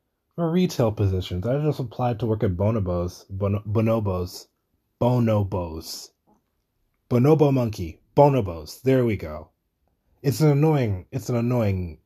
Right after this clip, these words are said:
name. Like, it's a good name. I like it. It's a fun name, but it's fucking annoying to pronounce. Um, yeah. So I, I just applied for two positions there, actually. I s-,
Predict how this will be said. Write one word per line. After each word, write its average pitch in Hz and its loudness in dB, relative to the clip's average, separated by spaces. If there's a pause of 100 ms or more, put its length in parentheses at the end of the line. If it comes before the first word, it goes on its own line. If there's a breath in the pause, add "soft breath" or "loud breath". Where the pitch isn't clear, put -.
(760)
name. 87 -6 (220)
Like, 147 6
it's 175 2
a 160 4
good 135 0
name. 110 0
I 95 -4
like 104 -4
it. 87 -8
It's 87 -8
a 95 -12
fun 107 -6
name, 82 -6
but 85 -8
it's - -12
fucking 95 -14
annoying 87 -10
to 85 -16 (540 soft breath)
pronounce. 82 -10 (600 soft breath)
Um, 101 2 (1400)
yeah. 110 2 (220)
So 113 4
I, 110 0 (120)
I 117 0
just 107 -2
applied 104 -2
for 101 -4
two - -4
positions 95 -4
there, 82 -8
actually. 87 -8
I 87 -8
s-, - -12